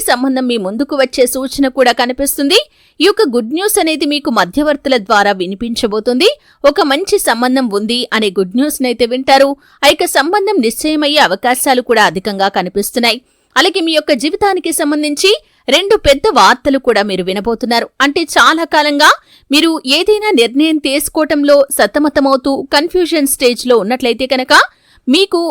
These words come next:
ఒక మోరల్ సపోర్ట్ అనేది లభించబోతుంది. దానికి సంబంధించి ఒక మంచి వార్తనైతే మీరు వినే అవకాశాలు కనిపిస్తున్నాయి.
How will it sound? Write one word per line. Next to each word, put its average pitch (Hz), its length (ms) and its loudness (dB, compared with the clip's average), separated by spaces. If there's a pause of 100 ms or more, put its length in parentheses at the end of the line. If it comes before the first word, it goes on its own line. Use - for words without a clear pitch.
(120)
ఒక 262 140 0 (320)
మోరల్ 381 400 4
సపోర్ట్ 285 400 0
అనేది 269 320 0
లభించబోతుంది. 262 800 0 (480)
దానికి 392 400 4
సంబంధించి 302 540 0 (220)
ఒక 254 200 -2
మంచి 339 260 -2 (100)
వార్తనైతే 277 640 2
మీరు - 200 -2
వినే 208 180 -2 (160)
అవకాశాలు 226 640 0
కనిపిస్తున్నాయి. 262 600 0